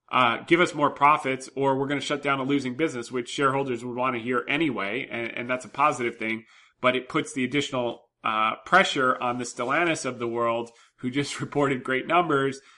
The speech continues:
to say, "All right, give them a little money," because if they shut down, the number two and three people behind them are very weak and wobbly and can't actually meet our demand. So they would have hundreds of thousands of cars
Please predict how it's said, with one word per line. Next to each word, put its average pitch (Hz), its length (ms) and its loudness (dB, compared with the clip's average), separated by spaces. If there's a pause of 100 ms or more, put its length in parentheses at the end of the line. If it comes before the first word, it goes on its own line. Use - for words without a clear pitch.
(160)
to 139 140 -6
say, 135 320 0
"All 147 100 6
right, 131 180 2
give 143 120 2
them 143 100 2
a - 20 0
little 135 220 0
money," 139 300 2
because 127 260 -4
if 117 100 -14
they 165 140 6
shut 156 300 2
down, 135 500 2 (240)
the - 80 -8
number 156 240 4
two 156 240 4
and 135 120 0
three 143 160 0
people 135 280 0
behind 135 460 0
them 117 260 -2
are 127 140 2
very 143 240 4
weak 131 240 -2
and 120 120 -8
wobbly 127 440 0
and 120 180 -6
can't 131 260 -2
actually 123 320 -2
meet 123 160 -4
our 117 100 -2
demand. 117 420 -4
So 123 100 -6
they 135 120 -2
would 131 100 0
have 120 160 -2
hundreds 127 320 -6
of 117 100 -8
thousands 117 380 -2
of 107 80 -16
cars 120 380 0